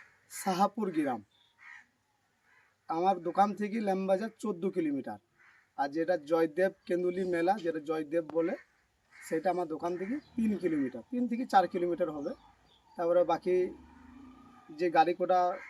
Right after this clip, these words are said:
কথা বলবো, আর আমার স্ক্রিনে নম্বর দেওয়া থাকবে, আপনারা কন্ট্যাক্ট করবে আমার সাথে। আর আজকে অফার থাকবে, কেউ যদি ভিডিও দেখে যদি এসো, পাঁচ লিটার পেট্রোল তেল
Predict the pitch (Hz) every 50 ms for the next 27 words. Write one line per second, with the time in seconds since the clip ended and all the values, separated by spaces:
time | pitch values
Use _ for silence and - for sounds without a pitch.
0 | - - _ _ - 165 - - 190 180 156 170 170 160 165 214 311 - - -
1 | - 151 151 156 156 156 151 139 - - - - - - 151 156 170 165 165 160
2 | - - - 165 175 180 175 170 165 165 165 170 180 156 170 170 170 - 180 170
3 | 156 160 208 285 - - - - - - _ _ - 147 147 156 156 156 165 -
4 | - 160 160 156 175 175 156 - - 180 170 170 180 175 165 170 - - - -
5 | 220 - _ _ _ _ _ _ _ - - - - - - _ _ - 139 147
6 | 151 151 156 151 151 151 143 147 185 180 170 160 - 196 196 - - - 190 180
7 | 170 185 233 233 220 - - 180 190 185 190 185 208 202 151 147 175 185 160 202
8 | 214 208 214 214 - 220 208 214 202 220 202 180 165 - - 254 294 - _ _
9 | _ _ _ _ _ _ _ _ - 185 180 165 156 180 180 185 180 226 226 202
10 | - 185 170 170 - 180 180 170 - - - 139